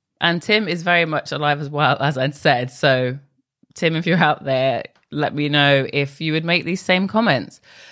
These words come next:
But I get it. He was speaking at a time, a very specific moment. So we'll just go along with it. Just know that I may well point out things that sound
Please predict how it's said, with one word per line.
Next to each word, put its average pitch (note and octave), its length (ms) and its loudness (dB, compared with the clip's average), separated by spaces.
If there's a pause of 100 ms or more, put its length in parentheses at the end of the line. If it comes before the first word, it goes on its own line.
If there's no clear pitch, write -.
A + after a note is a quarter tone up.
(140)
But F3+ 120 2
I F#3 80 4
get G#3 200 0
it. C#3+ 380 -2
He D#3 160 -4
was D#3 120 -2
speaking E3+ 420 -4
at - 280 -2
a D3 60 -8
time, C3+ 640 0
a C3 80 -6
very C#3+ 240 2
specific C#3 500 -6
moment. B2+ 600 -2
So B2 420 2 (840)
we'll F3+ 140 4
just A#3+ 180 -2
go F#3+ 180 6
along D3 220 4
with C3 160 2
it. B2+ 340 2
Just F3 220 -2
know D#3+ 260 4
that D3+ 220 2
I D3 100 2
may D#3 240 2
well D3+ 220 4
point C#3+ 340 -4
out C3+ 220 -2
things C3 260 -2
that - 120 -12
sound C3 440 -2